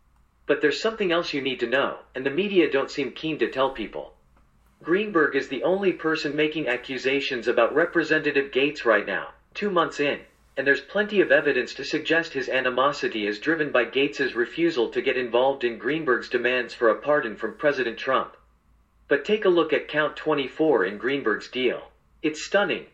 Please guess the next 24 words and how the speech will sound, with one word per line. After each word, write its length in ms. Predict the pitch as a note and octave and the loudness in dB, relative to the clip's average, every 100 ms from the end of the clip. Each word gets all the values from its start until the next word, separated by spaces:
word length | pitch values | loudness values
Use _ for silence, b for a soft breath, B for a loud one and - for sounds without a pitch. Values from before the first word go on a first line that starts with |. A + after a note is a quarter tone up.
| - | -4
and 100 | D3 | -4
it 100 | - | 2
goes 220 | E3+ B2+ | 2 2
right 300 | C3+ F3 F3 | 2 2 0
to 80 | D3 | 0
the 100 | C3 | 0
heart 280 | B2+ C#3+ C#3 | 4 2 2
of 100 | A#2+ | 0
the 140 | A#2+ | 0
allegations 680 | B2 B2+ A2 C3+ C3+ B2+ G#2 | 2 2 2 -2 -2 -6 -4
being 260 | B2 A2 | -4 -2
made, 340 | A2 B2+ F#2 - _ _ | 0 -2 -4 -12 _ _
mostly 440 | D3 G3+ G3+ F#3 D3+ | 0 0 2 4 4
on 80 | |
the 80 | B2 | 2
far-left 600 | - D3 D#3 D3+ C3+ C3+ | 0 2 2 4 4 2
Daily 320 | - C3+ C3 A#2+ | 2 2 2 -2
Beast 340 | A#2 D3 - | -4 -6 -2
website, 560 | A#2+ A#2+ - A#2 E2+ - - | 2 2 2 -2 -2 -6 -8
about 260 | B2 C3 C3 | 0 0 2
Representative 720 | D#3+ D#3+ D3+ D#3 C#3+ B2 - | 0 0 0 0 2 0 2
Gaetz. 440 | B2 G#2+ - - - _ _ _ _ _ _ | 0 0 -4 -16 -20 _ _ _ _ _ _
Count 320 | - F3+ F#3 | -6 -2 -2
twenty-four, 840 | - E3+ D#3+ C#3+ - D3+ A2 - | -2 -2 -2 -2 0 2 2 0